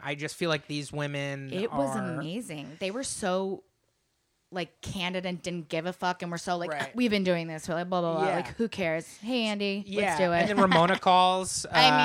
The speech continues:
Speaker 2: mean,
Speaker 1: and they're like, "Ah, it's Ramona." I was just like, that was such an exciting moment
Speaker 2: it,
Speaker 1: for
Speaker 2: yeah,
Speaker 1: me when
Speaker 2: I,
Speaker 1: Ramona
Speaker 2: it
Speaker 1: called.
Speaker 2: really delivered.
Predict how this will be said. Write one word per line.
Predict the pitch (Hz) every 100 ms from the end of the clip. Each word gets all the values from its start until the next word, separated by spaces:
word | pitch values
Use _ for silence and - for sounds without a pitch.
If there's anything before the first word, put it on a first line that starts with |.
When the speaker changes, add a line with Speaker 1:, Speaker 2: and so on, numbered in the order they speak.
| 147 143
Speaker 2:
mean, | 156
Speaker 1:
and | 156
they're | 151
like, | 151 170
"Ah, | 170
it's | 170
Ramona." | 170 160 156 156
I | 147 135
was | 143
just | 127 135
like, | 147
that | 160 202
was | -
such | 156 -
an |
exciting | 156 - 131 127
moment | 117 107
Speaker 2:
it, | 139
Speaker 1:
for | 143
Speaker 2:
yeah, | 143 143
Speaker 1:
me | 156
when | 143
Speaker 2:
I, | 220
Speaker 1:
Ramona | - 254
Speaker 2:
it | 254
Speaker 1:
called. | -
Speaker 2:
really | - 320
delivered. | 214 180